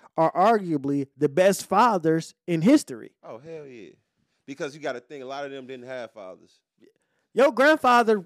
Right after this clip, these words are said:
Speaker 1: wasn't shit as a, as a father.
Speaker 2: And your grandfather
Speaker 1: That nigga
Speaker 2: had
Speaker 1: came in the house, gave your grandma the check, and went in the room.
Speaker 2: and had, yeah, i-,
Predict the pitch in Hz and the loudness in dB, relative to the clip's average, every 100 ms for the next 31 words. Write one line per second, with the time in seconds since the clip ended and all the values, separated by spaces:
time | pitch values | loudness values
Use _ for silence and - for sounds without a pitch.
0 | 160 226 254 202 - 208 208 196 175 180 | 0 2 4 2 0 0 2 2 2 4
1 | 190 156 226 294 226 170 110 113 123 123 | 2 2 4 4 2 -2 -12 -12 -10 -10
2 | 117 123 226 247 262 226 196 247 247 240 | -10 -6 -4 0 2 2 2 2 4 4
3 | 240 233 214 226 220 156 226 240 240 233 | 4 4 6 6 6 4 4 6 6 4
4 | 226 175 226 220 220 208 - 220 208 190 | 2 4 4 4 2 2 2 2 2 -4
5 | 165 170 220 214 202 202 190 143 110 - | -2 4 4 6 6 6 6 4 -2 -14
6 | 107 117 101 135 123 90 73 95 | -12 -10 -6 -4 -2 -4 -8 -12